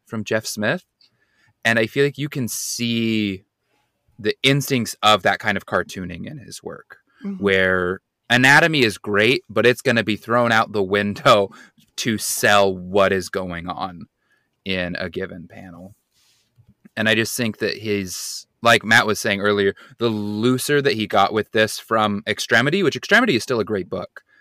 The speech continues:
Speaker 1: but you can tell that he started to just loosen up with the pencil a little bit and let the art sell emotion, emotion more than a sense of realism.
Speaker 2: Mm-hmm.
Speaker 1: And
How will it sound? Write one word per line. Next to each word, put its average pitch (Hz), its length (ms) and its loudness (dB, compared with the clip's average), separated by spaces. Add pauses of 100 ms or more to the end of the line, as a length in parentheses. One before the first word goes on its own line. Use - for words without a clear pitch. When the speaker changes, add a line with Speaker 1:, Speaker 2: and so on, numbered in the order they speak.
(280)
Speaker 1:
but 120 140 0
you 135 160 0
can 135 200 -4
tell 127 600 4
that 110 180 -2
he 110 220 -4
started 113 540 6
to 113 120 -8
just 101 320 -2 (960)
loosen 120 480 0
up 117 140 2
with 117 100 -4
the 104 80 -4
pencil 95 300 -8
a - 20 -6
little 92 120 -6
bit 95 180 0
and 104 240 -4
let 107 300 6 (360)
the 104 220 -10
art 101 460 0 (420)
sell 113 420 2
emotion, 98 580 -2
emotion 107 540 0
more 95 320 -2
than 90 520 -4 (140)
a 101 120 -4
sense 92 320 -8
of - 100 -16
realism. 85 600 -12 (760)
Speaker 2:
Mm-hmm. 208 220 -12
Speaker 1:
And 90 480 -2